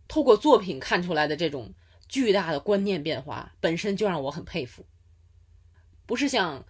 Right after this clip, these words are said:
《剖析丑闻》的詹姆斯·怀特豪斯所认为的那样，人的本事在于不犯错，或者犯了错不被发现，而是人的了不起的地方就在于能够意识到自己的错误，并且不断对自己进行修正。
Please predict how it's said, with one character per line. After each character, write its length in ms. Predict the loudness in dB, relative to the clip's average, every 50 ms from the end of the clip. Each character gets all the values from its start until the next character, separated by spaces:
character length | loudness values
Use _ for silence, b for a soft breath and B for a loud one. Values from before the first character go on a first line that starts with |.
| b b b
《剖 180 | -4 -4 -2
析 80 | -2 -2
丑 200 | -2 -4 -4 -6
闻》 160 | -6 -8 -8 -8
的 360 | -8 -6 -6 -6 -8 -8 -10
詹 180 | -6 -4 -4 -4
姆 60 | -2
斯· 100 | -4 -8
怀 140 | -6 -4 -4
特 140 | -4 -4 -4
豪 160 | -4 -6 -8
斯 280 | -8 -8 -8 -8 -8 -8
所 220 | -6 -6 -6 -2
认 180 | 0 0 0 0
为 120 | -4 -6
的 100 | -8 -8
那 100 | -8 -6
样， 280 | -8 -8 -10 -12 -14 -18 _ -20 -20 _ _ _ _ _ -20 -20 _ _ _ _ _ _ _
人 160 | -6 -2 0 2
的 100 | 2 2
本 180 | 2 0 -2
事 120 | -4 -6 -2
在 160 | 0 0 0
于 60 | 0
不 120 | -4 -8 -6
犯 200 | -4 -2 -4 -4
错， 340 | -2 0 0 2 2 0 -4 -12 _ _ _ -20 _ -20 _ _ _ _ _ _ _ _ -20 _ -6
或 160 | -2 0 2
者 220 | 2 0 -2 -4 _
犯 120 | 4 4 4
了 60 | 4
错 180 | -2 -6 -8 -6
不 120 | -6 -2
被 120 | -2 -2
发 220 | 0 0 0 -2 -2
现， 320 | -2 -2 -4 -4 -6 -10 -18 _ _ _ _ -20 _ _ -20 _ _ -20 -20 _ -20 -20 _ _ _ _ -20 _ _ -20 _ -20 -6
而 180 | 0 2 2 2
是 160 | 2 -2 -4
人 240 | 0 0 2 2 2
的 80 | 2
了 220 | 2 2 0 0 -2
不 80 | -6
起 240 | -8 -6 -8 -8 -6
的 100 | -6 -6
地 160 | -4 -4 -4
方 180 | -4 -4 -6 -8 -2
就 180 | -2 -2 0
在 160 | 2 2 0
于 160 | 0 0 -2 -2
能 220 | -2 -4 -4 0
够 180 | 2 2 2 2
意 180 | 0 -2 -4
识 160 | -4 -6 -6
到 140 | -4 -4 -4
自 160 | -4 -6 -10
己 100 | -8 -8
的 120 | -8 -8 -10
错 200 | -8 -8 -8 -8
误， 220 | -8 -10 -16 -20 -20 _ -20 _ _ _ _ b b b b b b
并 160 | 0 0 0
且 100 | 0 -2
不 220 | -6 -4 -6 -4 0
断 240 | 0 0 0 0
对 140 | -2 -4 -6
自 160 | -6 -8 -10
己 120 | -10 -10 -12
进 140 | -12 -12 -12
行 140 | -10 -10
修 180 | -10 -8 -10 -8
正。 220 | -8 -8 -10 -10